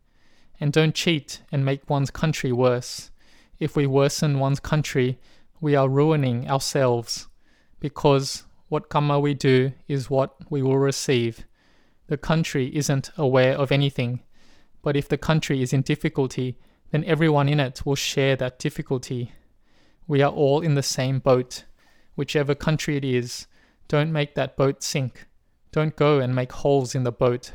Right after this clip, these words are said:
so that it leaks worse. We have to help keep it afloat. The boat is leaking already. It's already in trouble.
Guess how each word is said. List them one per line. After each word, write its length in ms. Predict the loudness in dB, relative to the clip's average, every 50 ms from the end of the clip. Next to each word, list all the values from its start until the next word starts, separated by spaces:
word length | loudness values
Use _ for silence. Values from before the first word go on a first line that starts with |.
| -16
so 200 | -10 -4 -2 -2 0
that 240 | 2 2 0 0 -2
it 140 | -8 -6
leaks 360 | -2 -2 -2 -2 -4 -8 -6 -2
worse. 540 | 0 2 2 2 0 -2 -6 -12 -16 -16 -20 -20 -20 _ _ _ _ _ _ _ _ -10
We 100 | -6 -4
have 160 | -2 -2 -2 -2
to 80 | -4 -4
help 380 | 0 2 0 0 0 -4 _ _ _ _ _ -10
keep 240 | -6 -4 -4 -2 -2
it 120 | -4 -4 -4
afloat. 560 | -8 -8 -4 -2 -2 -2 -2 -4 -8 -16 -20 _ _ _ _ _ _ _ _ _ _ _ _ _ -6
The 100 | -6 -2
boat 460 | 2 2 2 2 2 0 -4 -14 -14 _ -8
is 180 | -6 -4 -2
leaking 460 | -2 -2 -2 -2 -2 -2 0 0 -2 -2
already. 560 | -2 0 0 0 0 0 -2 -6 -6 -10 -14 -18 _ _ _ _ _ _ -10
It's 160 | -8 -4 -2
already 400 | 0 2 2 2 0 0 -2 -4
in 100 | -4 -4
trouble. 520 | -4 -4 -4 -2 -2 0 -2 -2 -4 -6